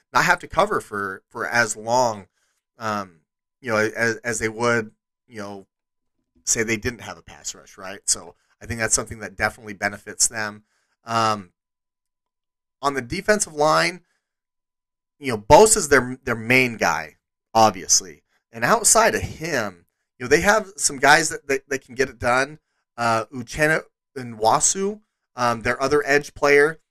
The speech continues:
um, he's coming off an, a, a solid season. Uh, and then you have i-, on the interior there, uh, Justin Jones, and he really had more of a breakout season for him.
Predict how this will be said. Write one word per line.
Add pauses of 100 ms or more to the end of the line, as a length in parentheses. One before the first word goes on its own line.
(140)
um,
he's
coming
off
an,
a,
a
solid
season. (480)
Uh, (100)
and
then
you
have (100)
i-, (100)
on
the
interior
there, (260)
uh,
Justin
Jones, (360)
and
he
really
had
more
of
a
breakout
season
for
him.